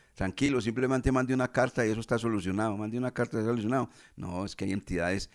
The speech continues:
no en Colombia, sino internacionales, que hacen valer sus derechos. Y lo que queda escrito, obviamente, también luego hay que legalizarlo. Y si se legaliza,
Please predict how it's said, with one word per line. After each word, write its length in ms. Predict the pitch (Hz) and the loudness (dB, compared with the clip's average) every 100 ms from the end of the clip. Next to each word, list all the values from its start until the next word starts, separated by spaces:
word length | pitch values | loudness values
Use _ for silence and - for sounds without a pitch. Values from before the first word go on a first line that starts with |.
| - | -8
no 240 | 110 123 139 | 2 6 6
en 80 | 151 | 8
Colombia, 560 | 151 151 143 104 - | 8 10 8 4 -2
sino 240 | 85 107 113 | 0 2 2
internacionales, 800 | 113 127 127 123 131 113 117 - - _ | 2 2 2 2 4 4 2 -4 -14 _
que 140 | - 98 | 0 2
hacen 220 | 92 110 | 2 0
valer 220 | 101 92 | 0 -4
sus 120 | - | -4
derechos. 560 | 101 101 139 - 82 - - _ _ | 0 4 2 0 -6 -8 -18 _ _
Y 180 | 131 113 | 2 4
lo 140 | 110 | 4
que 140 | - 101 | 0 -2
queda 220 | 110 127 | 4 4
escrito, 460 | - 143 147 165 | 4 2 4 6
obviamente, 460 | 151 127 127 117 120 | 8 6 2 0 -2
también 440 | 110 101 98 110 - - - | -2 0 2 0 -2 -16 -2
luego 340 | 123 120 113 | 6 8 8
hay 60 | 117 | 6
que 160 | - 120 | 4 0
legalizarlo. 720 | 117 101 92 92 127 117 95 | 2 2 2 2 4 4 0
Y 60 | |
si 160 | - 107 | -2 -2
se 200 | 95 104 | 0 0
legaliza, 640 | 107 120 135 131 117 135 | 0 2 2 2 2 -2